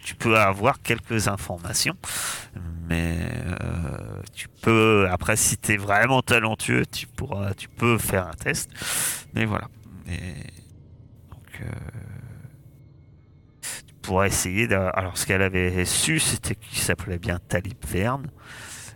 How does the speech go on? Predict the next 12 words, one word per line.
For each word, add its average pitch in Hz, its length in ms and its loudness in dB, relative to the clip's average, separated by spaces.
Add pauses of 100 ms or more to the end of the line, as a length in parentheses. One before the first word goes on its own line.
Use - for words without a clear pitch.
(240)
euh, 78 280 -4 (360)
et - 340 0
que, 107 460 0 (120)
euh, 82 380 -2 (1700)
il 98 380 2
avait, 98 540 4
sem-, 95 360 2
semble-t-il, 98 760 -2
un 92 80 -2
permis 90 400 -2
de 160 80 4
pilote. - 640 -4